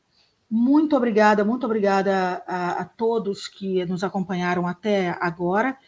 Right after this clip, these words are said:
principalmente Cristina Flores, do Movimento dos Pequenos Agricultores do Rio de Janeiro, cujos contatos também já apareceram aí pra vocês,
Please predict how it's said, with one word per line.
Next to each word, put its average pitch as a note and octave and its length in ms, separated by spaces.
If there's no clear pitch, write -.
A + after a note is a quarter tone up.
principalmente C#4 1000
Cristina B3+ 420
Flores, A3 540
do G3 100
Movimento F#3+ 420
dos F3 140
Pequenos F#3 380
Agricultores F3 640
do E3+ 80
Rio E3 240
de D#3+ 100
Janeiro, D#3+ 500
cujos G#3+ 260
contatos G3+ 560
também F#3 220
já F#3+ 160
apareceram F3 560
aí E3 160
pra E3 140
vocês, A3 580